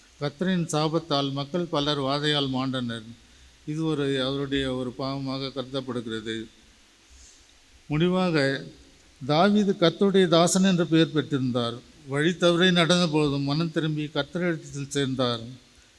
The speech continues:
கர்த்தரும் அவரை எந்த நிலையும் கைவிடவில்லை.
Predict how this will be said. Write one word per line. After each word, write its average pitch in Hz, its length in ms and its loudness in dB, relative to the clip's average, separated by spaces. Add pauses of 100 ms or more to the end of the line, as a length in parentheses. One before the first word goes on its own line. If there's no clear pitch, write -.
(140)
கர்த்தரும் 185 400 2
அவரை 160 340 4
எந்த 151 240 0
நிலையும் 175 420 2
கைவிடவில்லை. 143 960 2